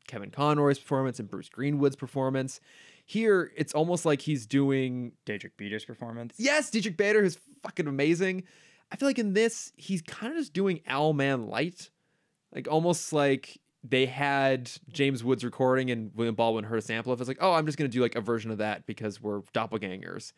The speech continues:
Speaker 2: Mm-hmm.
Speaker 1: Even though they're not the same people, I don't think.
Speaker 2: What do you mean?
Speaker 1: Well,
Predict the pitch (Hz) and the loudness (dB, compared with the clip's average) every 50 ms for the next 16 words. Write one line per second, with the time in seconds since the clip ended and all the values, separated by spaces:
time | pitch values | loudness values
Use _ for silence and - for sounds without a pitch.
0 | - - 131 123 123 107 87 - - 135 120 113 120 107 117 113 110 110 107 - | -14 -12 -10 -8 -8 -8 -8 -6 -4 -2 -2 0 0 0 0 0 -2 -2 -4 -4
1 | _ 127 113 - - 113 107 - - 123 110 - 104 95 101 98 98 95 - _ | _ -14 -10 -6 -6 -6 -6 -6 -6 -6 -4 -4 -4 -4 -4 -6 -8 -12 -14 _
2 | _ _ _ _ - - 85 - - 85 - - _ _ _ _ _ _ _ _ | _ _ _ _ -12 -10 -10 -10 -12 -14 -18 -20 _ _ _ _ _ _ _ _
3 | _ _ _ _ _ _ _ _ _ _ _ _ _ _ - - 120 113 104 101 | _ _ _ _ _ _ _ _ _ _ _ _ _ _ -14 -12 -10 -10 -10 -12
4 | 101 104 104 _ _ _ - - _ - - 175 180 165 - - | -14 -18 -20 _ _ _ -20 -20 _ 0 2 4 4 2 2 -2